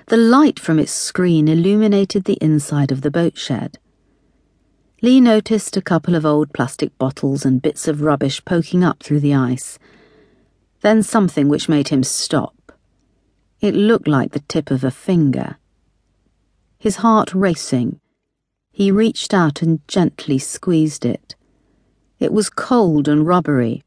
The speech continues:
Frost clung to the fingernail, which was painted a deep purple. He pulled the sleeve of his coat over his hand and rubbed at the ice around it.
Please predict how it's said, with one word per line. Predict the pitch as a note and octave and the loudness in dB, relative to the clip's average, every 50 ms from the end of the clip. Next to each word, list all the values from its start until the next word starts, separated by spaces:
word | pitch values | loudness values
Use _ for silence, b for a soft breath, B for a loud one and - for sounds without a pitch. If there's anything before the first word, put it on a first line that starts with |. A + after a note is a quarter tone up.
| _ _ _ _ _ _ _ _ - | _ _ _ _ _ _ _ _ -20
Frost | - - - A#3 A3 F#3 D3 - - - - - - - | -20 -8 -2 0 0 0 0 -2 -8 -12 -12 -14 -14 -10
clung | - - G#3 G3 F3 D#3 D3 C#3+ | -4 0 2 2 4 2 2 0
to | - D#3 | -2 -4
the | C#3 D3+ | -4 -6
fingernail, | D3 - - - A3 G#3 F#3+ E3+ D3+ C#3 C#3 B2+ B2 B2 B2+ C3+ | -6 -6 -4 -2 0 0 2 2 2 2 2 4 2 2 2 2
which | D3 E3 - - - | 0 0 -2 -4 -4
was | F#3+ - | -6 -4
painted | - - G#3 G3 F3+ F3+ - F3 D#3+ | -2 0 0 2 2 0 0 -2 -2
a | E3 | -2
deep | D3+ C#3+ F3 F3+ D#3+ - _ _ | -2 0 0 0 0 -2 _ _
purple. | - - F3 E3 E3 - - - A2+ - C#3+ - _ _ _ _ _ _ _ _ _ _ _ _ _ _ | -2 2 2 2 2 0 -2 -4 -4 -4 -6 -10 _ _ _ _ _ _ _ _ _ _ _ _ _ _
He | - A#3 A3 | -4 -4 -4
pulled | G#3+ - - C4+ C#4 D4 C#4+ - | -2 -2 0 2 2 2 2 -2
the | - | -6
sleeve | - - - - G#3+ G#3 G3+ F#3+ F3+ - | -18 -10 -4 0 2 2 2 2 2 0
of | D#3 D3 - | -2 -4 -2
his | - D#3+ - | -4 -4 -4
coat | - - - - G3+ E3+ C3+ - - - - | -6 -8 -4 -2 0 0 0 -2 -4 -6 -4
over | E3 D#3+ D3 D3 C#3+ | -2 0 0 0 -2
his | C#3+ - D#3+ D#3 - - - | -4 -4 -6 -8 -8 -8 -4
hand | F#3 F3 D3+ C#3 - - - C3+ - b b b b b b b b b b | -4 -2 -2 -2 -2 -4 -6 -8 -10 b b b b b b b b b b
and | - F3 E3+ E3 E3 | -2 0 2 2 2
rubbed | E3+ E3+ D#3+ D3 D3 C#3+ - | 2 2 2 0 0 -4 -6
at | C3+ - - | -6 -4 -2
the | D#3+ D#3 D3 | 0 2 2
ice | C3 C3 C3 - - C3+ | 2 0 0 -2 -2 -2
around | C3+ D3 C#3+ C3+ C#3 C#3+ C#3 C3+ | 0 0 0 0 0 0 0 -2
it. | G#2+ - - _ - - | -4 -8 -10 _ -20 -20